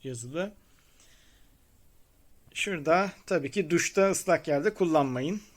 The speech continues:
Tabii ki elektrikte çalışan bir cihaz doğal olarak. Evet. Bu kısım işte burası. Sesi bu şekilde.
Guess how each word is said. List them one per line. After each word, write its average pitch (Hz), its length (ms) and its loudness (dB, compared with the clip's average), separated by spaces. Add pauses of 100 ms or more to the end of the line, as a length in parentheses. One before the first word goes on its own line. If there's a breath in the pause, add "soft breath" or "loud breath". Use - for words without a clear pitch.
Tabii 131 240 -2
ki 190 140 -4
elektrikte 147 540 -4
çalışan 139 500 -4
bir 127 100 -4
cihaz 151 500 -6
doğal 135 220 -4
olarak. 120 500 -12 (2250 loud breath)
Evet. 160 440 0 (840 soft breath)
Bu 233 100 -4
kısım 226 460 -4
işte 190 380 0
burası. 202 540 0 (1900)
Sesi 180 380 -4
bu 160 80 -6
şekilde. 123 520 -8